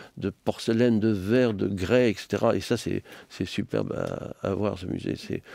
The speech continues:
et aussi, dans un musée, il ne faut pas qu'on s'ennuie, il faut qu'à chaque fois, on rebondisse sur quelque chose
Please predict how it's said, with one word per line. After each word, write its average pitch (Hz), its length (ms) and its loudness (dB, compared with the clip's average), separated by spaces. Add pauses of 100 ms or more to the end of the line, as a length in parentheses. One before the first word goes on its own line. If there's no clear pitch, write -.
(360)
et 104 160 2
aussi, 135 360 2
dans 127 180 0
un 143 60 6
musée, 123 160 4
il 127 40 2
ne - 20 -2
faut 123 80 -6
pas 127 120 2
qu'on 113 120 0
s'ennuie, 123 400 6
il 113 60 2
faut - 140 -6
qu'à 101 120 0
chaque 98 200 -4
fois, 123 220 2 (320)
on 107 180 2
rebondisse 120 540 4
sur - 120 -2
quelque - 260 -4
chose 120 240 0